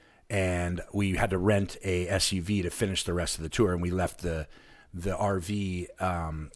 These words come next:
at, uh, a shop right outside of Philly. So tour ended in, like, San Diego, and then I flew back. Well, when I'm flying back, I see that the Flyers are playing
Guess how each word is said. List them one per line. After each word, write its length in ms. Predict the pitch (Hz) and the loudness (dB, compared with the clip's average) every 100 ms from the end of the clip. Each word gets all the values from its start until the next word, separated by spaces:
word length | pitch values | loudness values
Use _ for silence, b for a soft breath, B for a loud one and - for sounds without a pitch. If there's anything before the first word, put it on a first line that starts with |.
| - | -6
at, 540 | 85 80 78 - - | -2 -2 -4 -4 -4
uh, 300 | - 85 78 71 | -2 -2 -2 -4
a 80 | - | -2
shop 340 | - 101 85 | 2 2 2
right 140 | 92 82 | -2 -2
outside 280 | 78 - 73 | -2 -4 -4
of 40 | |
Philly. 280 | - 87 73 b b b b b | -4 -6 -8 b b b b b
So 320 | - 135 123 | 2 4 4
tour 260 | - 165 120 | 8 8 10
ended 320 | 110 113 113 - - _ _ _ _ _ _ - | 8 4 2 -10 -18 _ _ _ _ _ _ 0
in, 160 | 139 131 | 6 8
like, 160 | 113 92 | 8 6
San 280 | - 110 | 6 6
Diego, 540 | 107 98 101 92 82 78 | 6 6 4 4 2 0
and 120 | 104 | 0
then 120 | 101 95 | 0 0
I 80 | |
flew 340 | 90 - 120 110 | -2 2 4 6
back. 380 | 95 92 82 - | 4 0 -2 -2
Well, 340 | 98 92 85 b b b b b _ _ | 0 0 -2 b b b b b _ _
when 160 | - 117 | 2 4
I'm 140 | 104 | 4
flying 340 | - 123 117 101 | 4 4 6 6
back, 320 | 120 110 101 | 6 4 2
I 80 | 92 | 0
see 300 | - 107 101 | 0 2 2
that 140 | 92 | 0
the 60 | - | -2
Flyers 360 | 104 92 87 | 0 2 0
are 60 | 85 | -2
playing 420 | - 117 92 73 | 2 2 2 -4